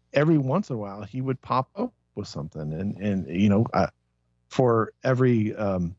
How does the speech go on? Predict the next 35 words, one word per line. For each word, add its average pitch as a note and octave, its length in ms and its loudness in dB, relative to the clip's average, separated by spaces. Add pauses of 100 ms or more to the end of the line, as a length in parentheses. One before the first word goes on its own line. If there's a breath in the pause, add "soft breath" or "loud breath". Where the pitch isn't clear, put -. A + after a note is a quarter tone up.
(140)
color C#3 380 4
of A2 100 -2
night, B2+ 480 0
there's A2+ 300 0
a A#2 80 4 (160)
Pulp B2 240 0
Fiction, - 420 -6 (280)
you F#2+ 100 -4
know, F#2+ 300 0
uh, D2 300 -2 (160)
and, G2+ 540 6 (580 loud breath)
you G#2+ 160 6
know, G2 140 6
for G#2+ 640 4 (720)
um, F#2+ 380 4
Breakfast B2+ 580 0
of G#2+ 80 -4
Champions, G#2+ 580 -2
and, F2+ 200 -6
and G2+ 180 0
I'm A#2 180 4 (100)
reaching A2 300 0
deep G#2 260 0
there. F#2 220 2
If D#2+ 120 -2
you G#2+ 60 2
guys G2+ 220 4
know G#2 80 2
what F#2 120 2
fucking G2 340 0
movie F#2 240 0
I'm F#2 100 0
talking F#2+ 300 -2
about F#2 240 0
there, B2+ 220 2